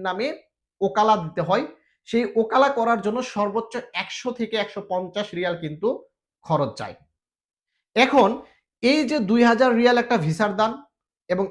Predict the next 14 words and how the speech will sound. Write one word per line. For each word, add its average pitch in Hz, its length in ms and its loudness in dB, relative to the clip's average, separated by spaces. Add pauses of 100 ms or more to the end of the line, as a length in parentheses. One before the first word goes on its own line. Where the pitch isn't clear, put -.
(100)
একশো 196 400 -2
থেকে 226 260 0
একশো 220 320 0
পঞ্চাশ 196 460 -4
রিয়াল 196 240 0
হচ্ছে 165 240 -6 (580)
ওকালা 196 420 2
খরচ, 110 240 -6 (500)
টোটাল 220 260 4
হচ্ছে 185 220 -2 (220)
একুশশো 208 440 0 (680)
পঞ্চাশ 160 360 -2 (100)
রিয়াল। 95 200 -10 (760)
তো 196 40 2